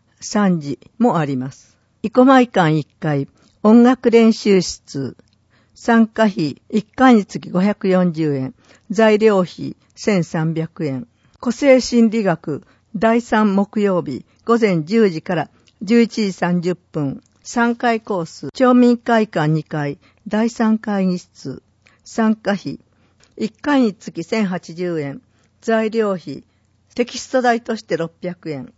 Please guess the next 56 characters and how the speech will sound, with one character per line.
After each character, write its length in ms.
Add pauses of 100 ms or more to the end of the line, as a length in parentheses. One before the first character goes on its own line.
(180)
厚 220
生 320
労 240
働 300
省 400
第 260
五 120
回、 440 (540)
健 220
康 360
寿 140
命 160
を 160
延 160
ば 140
そ 420
う 40
ア 80
ワ 220
ー 20
ド、 300 (460)
介 220
護 180
予 160
防、 340 (300)
高 260
齢 240
者 320
生 280
活 280
支 160
援 300
分 260
野、 220 (320)
厚 220
生 280
労 220
働 260
大 240
臣 240
優 220
秀 260
賞、 400 (160)
企 160
業 240
部 140
門 320
を 180
受 160
賞 260
い 60
た 160
し 160
ま 160
し 120
た。 280